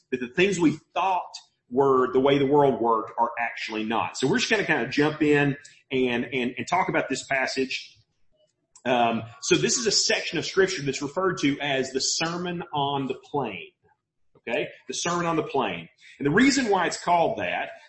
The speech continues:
uh, if you've read it or if you've read ahead, you might notice that there's a lot of similarities between it and the Sermon on the Mount, which is obviously kind of Jesus' more, more well-known,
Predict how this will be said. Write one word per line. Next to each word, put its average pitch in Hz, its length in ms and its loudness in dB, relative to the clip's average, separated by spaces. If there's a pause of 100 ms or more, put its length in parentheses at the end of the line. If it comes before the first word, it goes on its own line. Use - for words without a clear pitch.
uh, 127 160 -2
if 160 160 0
you've 139 240 -4
read 180 260 2
it 151 200 2
or 156 80 2
if 147 100 -4
you've 147 180 -2
read 165 180 2
ahead, 165 500 0
you 143 80 -2
might 160 320 0
notice 143 380 2
that - 80 -20
there's 139 140 -4
a 143 40 -2
lot 185 160 0
of 185 60 -8
similarities 165 760 -2
between 135 360 -6
it 151 200 0
and 135 80 -6
the 135 60 -8
Sermon 131 340 -4
on 117 140 -4
the 135 60 -2
Mount, 151 340 -4 (100)
which 107 160 -18
is 107 120 -14
obviously 113 440 -8
kind 113 140 -8
of 104 60 -10 (280)
Jesus' 120 360 -6
more, 123 580 2
more 123 260 -2
well-known, 127 840 2